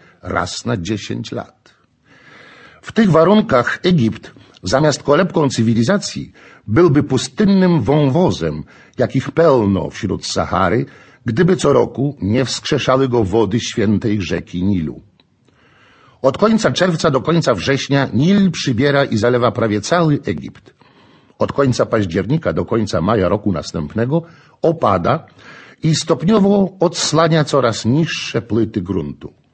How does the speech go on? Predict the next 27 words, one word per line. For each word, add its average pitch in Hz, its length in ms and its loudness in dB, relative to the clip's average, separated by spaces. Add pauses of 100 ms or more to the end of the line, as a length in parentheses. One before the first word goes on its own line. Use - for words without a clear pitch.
(600)
Wody 190 400 2
rzeki 165 580 0
są 131 340 2
tak 196 240 -2
przesycone 135 600 -2
mineralnymi 107 920 2
i 87 240 -2 (140)
organicznymi 104 760 0
szczątkami, 95 680 -4 (600)
że 123 160 0
kolor 214 380 2
ich 180 260 -2
staje 175 380 0
się 160 360 2 (480)
brunatnawym, 101 1160 -2 (440)
więc 147 500 -2
w 80 140 -8
miarę 110 360 0
opadania 82 480 -4
wód 143 300 -4 (600)
na 113 300 2
zalanych 110 500 0
gruntach 135 760 -2
osadza 104 360 -2
się 104 220 -2
muł 95 680 0
żyzny, 110 560 -4